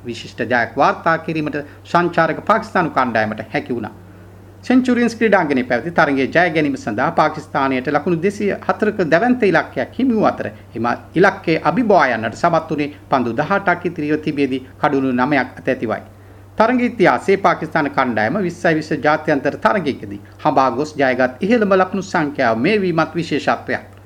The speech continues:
තරගයේ පළමුවෙන් පන්දුවට පහර දුන් දකුණු අප්‍රිකාව කඩුළු පහක් දැවී ලකුණු දෙසිය තුනක් ලබා ගැනීමට සමත් වුණා. ඔවුන්ගේ ඉනිමේ පළමු කඩුල්ල සඳහා ජර්මන් මලාන්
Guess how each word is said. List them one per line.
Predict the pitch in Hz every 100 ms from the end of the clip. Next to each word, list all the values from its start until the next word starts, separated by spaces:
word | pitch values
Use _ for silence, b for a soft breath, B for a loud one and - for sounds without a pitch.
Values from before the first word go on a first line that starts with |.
| B B B - -
තරගයේ | - 247 240 220
පළමුවෙන් | 226 254 247 220
පන්දුවට | 226 214 185 170
පහර | 127 120
දුන් | 143 269
දකුණු | 147 165 156
අප්‍රිකාව | - 139 - 113 -
කඩුළු | 196 180 170
පහක් | 196 185 170
දැවී | 131 107 107
ලකුණු | 120 139 143 139
දෙසිය | 165 170 175
තුනක් | 170 170 147 -
ලබා | 135 127
ගැනීමට | 123 117 113 107
සමත් | 104 117 98 101
වුණා. | 107 - B B B
ඔවුන්ගේ | 147 139 127
ඉනිමේ | 120 120 120
පළමු | 123 185 180 175
කඩුල්ල | 180 160 156
සඳහා | 156 151 165 208
ජර්මන් | 127 117 110 113
මලාන් | 120 139 240